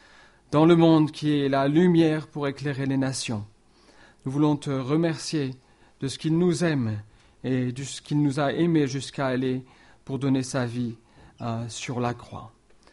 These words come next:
Merci pour tous ces bienfaits, Seigneur Jésus-Christ. Amen. Je, j'étais intéressé en, en regardant le, le film, euh, ici du, du sel,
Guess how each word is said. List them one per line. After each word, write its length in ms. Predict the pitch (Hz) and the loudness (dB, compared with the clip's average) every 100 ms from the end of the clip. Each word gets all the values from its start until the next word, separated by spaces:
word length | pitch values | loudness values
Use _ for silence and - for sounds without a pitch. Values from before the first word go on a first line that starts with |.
| _ _ 143 | _ _ -6
Merci 380 | 147 - 165 | -4 -2 -2
pour 300 | 160 156 135 - - _ _ _ | -2 -4 -8 -14 -20 _ _ _
tous 120 | - | -6
ces 200 | 185 175 | -2 0
bienfaits, 560 | 147 143 143 131 131 107 | 0 0 -2 -4 -6 -6
Seigneur 400 | - 113 117 110 | -6 -6 -6 -6
Jésus-Christ. 840 | 120 117 123 - 107 - - - - _ - _ _ - | -8 -8 -8 -12 -18 -18 -20 -20 -20 _ -20 _ _ -8
Amen. 220 | 123 104 - - - _ _ _ _ _ _ _ _ _ _ _ _ _ _ _ _ _ _ _ - - _ _ - _ _ _ _ - | -6 -6 -12 -20 -20 _ _ _ _ _ _ _ _ _ _ _ _ _ _ _ _ _ _ _ -20 -20 _ _ -20 _ _ _ _ -10
Je, 300 | 190 208 392 | -4 -4 -2
j'étais 240 | 180 220 254 | -2 4 8
intéressé 720 | 240 - 226 202 - 220 220 | 8 8 10 10 8 6 6
en, 420 | 175 165 165 - | 6 2 0 -6
en 340 | - 151 156 156 | -6 -4 -2 -2
regardant 460 | 160 170 160 156 | -2 -2 0 0
le, 260 | 156 143 139 | 0 -2 -2
le 140 | 143 | -4
film, 640 | 135 - 185 214 131 113 113 - - - - | -4 0 0 2 -2 -4 -8 -14 -20 -20 -6
euh, 320 | 127 123 123 - - - | -2 -2 -2 -6 -12 -14
ici 280 | - - 151 | -16 -10 -8
du, 180 | 139 135 | -8 -8
du 160 | 139 | -10
sel, 540 | 123 160 165 185 113 | -8 -4 -4 -4 -8